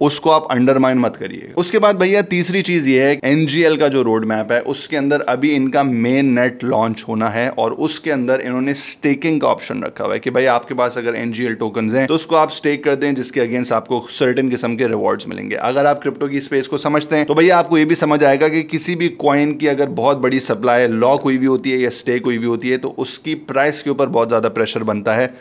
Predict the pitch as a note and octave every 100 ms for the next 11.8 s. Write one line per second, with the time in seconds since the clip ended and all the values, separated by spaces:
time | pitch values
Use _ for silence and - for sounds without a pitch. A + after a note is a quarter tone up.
0 | - _ A2+ G#2 - A2+ A2+ - A#2+ A#2+
1 | A#2 B2 B2+ B2+ A#2+ G#2 G#2+ G#2 G2+ G2
2 | G#2+ A#2+ A#2+ A2+ A#2+ - C#3+ C#3 D#3+ D3+
3 | - G#2 A2 A2 - - - _ - G#2
4 | G#2+ G2+ G2 G2 F#2+ B2 D#3 C3+ - F3
5 | F#3+ G#3+ A3 F3 E3+ E3+ F3+ F3+ C#3+ D3+
6 | - F3 E3 D3+ C3+ C3 B2+ A2+ A2+ B2+
7 | C#3+ C#3+ C3+ D3 D#3+ D#3+ - D#3+ E3 -
8 | F3+ F3+ F3+ C#3+ A#2+ C3 A#2+ A#2+ G#2+ G#2+
9 | G#2 C3+ C3 C#3+ C#3 C#3 F3+ D#3+ D#3 D3+
10 | C#3 B2+ C3 C3+ D3+ D#3 C3 B2+ C3+ C#3
11 | - C#3+ A#2 A2+ A2+ C3 B2